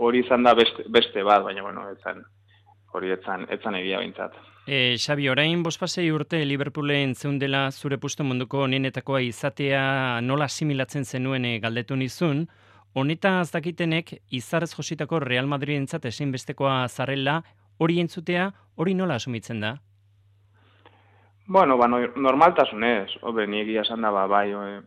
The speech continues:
Speaker 1: ondo aurkitzen naizela baloratuta bai klubea-, klubarekiko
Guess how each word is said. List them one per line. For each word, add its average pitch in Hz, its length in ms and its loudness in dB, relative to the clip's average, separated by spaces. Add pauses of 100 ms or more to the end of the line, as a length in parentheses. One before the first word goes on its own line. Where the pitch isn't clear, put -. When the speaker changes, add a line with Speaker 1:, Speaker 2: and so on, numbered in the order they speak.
(880)
Speaker 1:
ondo 113 220 2
aurkitzen 113 340 -4
naizela 113 400 0 (320)
baloratuta 113 640 6
bai 113 140 4 (100)
klubea-, 113 880 -2
klubarekiko 117 800 0